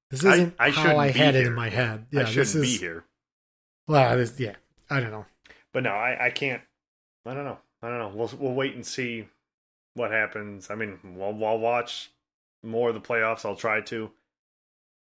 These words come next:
Speaker 2: I'll watch the Super Bowl because it's just a Sunday I can drink on, even though I gotta work on the Monday.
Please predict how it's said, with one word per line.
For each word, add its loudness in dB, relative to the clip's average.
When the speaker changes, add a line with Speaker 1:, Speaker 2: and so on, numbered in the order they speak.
Speaker 2:
I'll -14
watch -2
the -10
Super -4
Bowl -2
because -6
it's -20
just -8
a -8
Sunday -6
I -6
can -16
drink -8
on, -12
even -14
though -10
I -6
gotta -4
work -6
on -8
the -14
Monday. -12